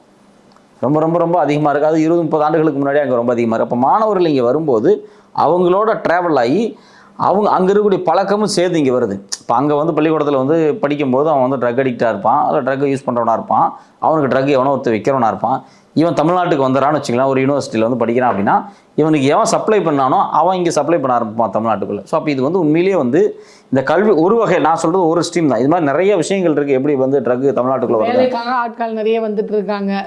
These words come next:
Speaker 1: ஆமா.
Speaker 2: அப்ப அந்த, அந்த ரீதியாவும் நம்ம அங்க அணுக
Speaker 1: ஆமா,
Speaker 2: முடியும்.
Speaker 1: நிறைய பேர் வந்து உள்ள வர்றாங்க. இவங்க ஒரு புது கல்ட்டை உருவாக்குறாங்க. ரெண்டாவது, இது அடிப்படையில தடுக்க வேண்டிய பொறுப்பு வந்து வெறும் law and order-க்கு மட்டும் கிடையாது. இப்ப நீங்க பாத்தீங்கன்னா தமிழ்நாட்டுல கஞ்சா புழக்கம் அதிகமாயிருச்சு, மலையாளத்துல, அதாவது கேரளால அதிகமாயிருச்சு, ஆந்திரால அதிகமாயிருச்சு.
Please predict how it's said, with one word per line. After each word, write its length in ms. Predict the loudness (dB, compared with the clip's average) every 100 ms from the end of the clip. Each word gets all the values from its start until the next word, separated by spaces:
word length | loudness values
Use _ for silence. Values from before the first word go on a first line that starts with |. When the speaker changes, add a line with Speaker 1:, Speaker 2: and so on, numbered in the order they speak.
| -4 0
Speaker 1:
ஆமா. 220 | 2 2
Speaker 2:
அப்ப 120 | 2
அந்த, 340 | 0 -2 -2
அந்த 280 | -4 -4 -4
ரீதியாவும் 500 | -4 -2 -2 -2 -4
நம்ம 180 | -4 -4
அங்க 260 | -4 -2 -2
அணுக 260 | 0 0
Speaker 1:
ஆமா, 40 | 0
Speaker 2:
முடியும். 180 | 0
Speaker 1:
நிறைய 300 | 2 2 0
பேர் 40 | 0
வந்து 480 | 0 0 0 0 2
உள்ள 240 | 0 0
வர்றாங்க. 280 | 0 0 0
இவங்க 380 | 0 0 0 -2
ஒரு 160 | -2
புது 220 | -2 0 0
கல்ட்டை 300 | 0 0 2
உருவாக்குறாங்க. 520 | 2 0 0 -4 -6 -4
ரெண்டாவது, 380 | 0 0 0 0
இது 160 | 2
அடிப்படையில 500 | 0 0 0 0 0
தடுக்க 320 | -2 -2 0
வேண்டிய 280 | -2 0 -2
பொறுப்பு 600 | 0 -2 -2 -8 -4 0
வந்து 420 | 2 2 2 2
வெறும் 340 | 2 2 2 2
law 280 | 2 2 0
and 120 | 0
order-க்கு 280 | 0 0 0
மட்டும் 220 | -2 0
கிடையாது. 320 | 0 -2 -4 -14 -16
இப்ப 140 | -4 -2
நீங்க 220 | 0 0
பாத்தீங்கன்னா 200 | 0 0
தமிழ்நாட்டுல 440 | 0 0 0 0
கஞ்சா 240 | 0 0 0
புழக்கம் 260 | 0 0
அதிகமாயிருச்சு, 580 | 0 0 -2 -4 -8 -4 0
மலையாளத்துல, 440 | 0 0 0 -2
அதாவது 360 | 0 0 0 0
கேரளால 260 | 0 0
அதிகமாயிருச்சு, 440 | 0 0 -2 0 0
ஆந்திரால 440 | 2 2 0 0
அதிகமாயிருச்சு. 540 | 0 0 -2 -2 -6